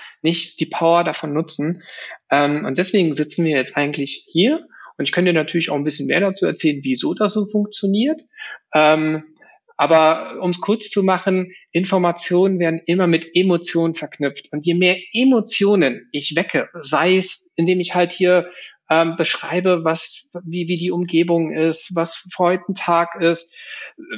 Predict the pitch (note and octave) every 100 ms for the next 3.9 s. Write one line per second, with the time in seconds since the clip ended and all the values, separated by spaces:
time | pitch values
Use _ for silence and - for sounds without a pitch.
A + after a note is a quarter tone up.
0 | G#3 G3 A3+ F#3 F#3+ G3 G3+ - G3+ G#3
1 | F#3 F#3+ G3 - F#3 F#3 F3 E3+ D#3 D#3+
2 | E3 E3+ F3+ F#3 F3 F3+ F3+ E3+ D#3+ F3
3 | E3+ E3 F3 E3+ E3 - E3+ E3 E3